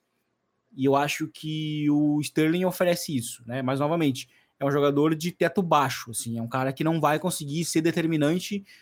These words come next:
é, em jogos de Cham-, de Champions League, não vai ser determinante em clássicos da Premier League, é, mas ele vai conseguir semanalmente ser um cara que vai entregar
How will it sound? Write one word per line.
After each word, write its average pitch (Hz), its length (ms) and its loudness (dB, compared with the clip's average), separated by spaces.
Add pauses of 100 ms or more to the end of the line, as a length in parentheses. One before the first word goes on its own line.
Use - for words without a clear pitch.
(180)
é, 139 220 2
em 156 140 0
jogos 151 280 0
de 160 80 -6
Cham-, 156 280 -4
de 131 260 -8
Champions 156 300 -2
League, 151 400 -4 (320)
não 127 100 -4
vai 139 140 0
ser 151 80 -6
determinante 160 680 0
em 170 60 -4
clássicos 151 480 0
da 165 100 0
Premier 147 320 0
League, 165 380 0 (640)
é, 135 580 2
mas 151 320 0
ele 170 140 0
vai 180 140 4
conseguir 175 480 -4
semanalmente 185 800 2
ser - 120 -2
um 185 80 -2
cara 170 280 2
que 165 120 -8
vai 170 120 0
entregar 165 600 0